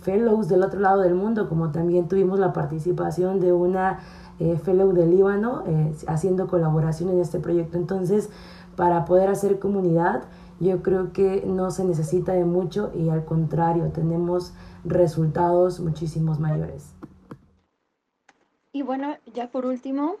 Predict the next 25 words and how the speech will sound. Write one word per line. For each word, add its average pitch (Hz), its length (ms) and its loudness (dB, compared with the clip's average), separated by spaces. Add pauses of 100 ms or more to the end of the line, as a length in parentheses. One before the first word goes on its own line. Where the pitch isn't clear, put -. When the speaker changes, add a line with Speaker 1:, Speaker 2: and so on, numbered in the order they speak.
(400)
Speaker 2:
quiero 247 260 -2
compartir 208 520 -8
con 233 160 -10
ustedes 233 640 -6 (140)
que 277 340 -4
lo 233 180 -6
que 247 160 -4
yo 294 80 0
desbloqueo 262 640 -2 (760)
es 285 240 -4
que 285 280 0 (760)
para 247 200 4
mí 311 360 4
resulta, 277 840 -2 (600)
mm, 214 680 -16
bueno, 226 200 -2
me 226 120 -4
llevo 269 200 0
esta 269 180 -2
idea 214 180 2
de 240 120 0
que 202 140 -2
no 254 200 6
hay 311 140 4
imposibles 269 800 -2